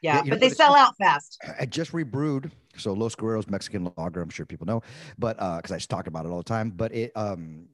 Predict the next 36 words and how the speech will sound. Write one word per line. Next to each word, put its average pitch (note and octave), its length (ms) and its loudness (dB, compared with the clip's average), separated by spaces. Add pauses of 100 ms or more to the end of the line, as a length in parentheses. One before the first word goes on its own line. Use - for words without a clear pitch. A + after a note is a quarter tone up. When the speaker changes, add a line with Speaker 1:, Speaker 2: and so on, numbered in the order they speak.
(140)
Speaker 2:
it C3 60 -6
just D3 200 -4
rebrewed C3+ 440 -4
and A#2 160 -4
it's - 260 -10
ready G#2+ 240 -4
to G2 80 -6
go G#2+ 240 -2
again, G#2 260 -6
but G2 140 -6
it G2+ 140 -14
sells A#2+ 260 -8
out C3 200 -8
so - 120 -10
fast A2+ 340 -10
because, - 380 -14 (580)
<clears throat> - 200 -2
you B2+ 100 -2
know, F2+ 140 -6
they G2 80 -4
can G2 120 -8
only F#2 140 -6
brew F#2 160 -8
so F2+ 140 -10
much. G2+ 300 -6
But E2 140 -16 (200)
I G#2+ 40 -8
think B2+ 180 -6 (140)
we G2+ 120 -10
just G#2+ 240 -6
made G2+ 180 -2
a, F2 240 -4
um, D2+ 400 -10 (840)
deal A#2+ 220 0
with G#2 140 -2
another, G2 460 -2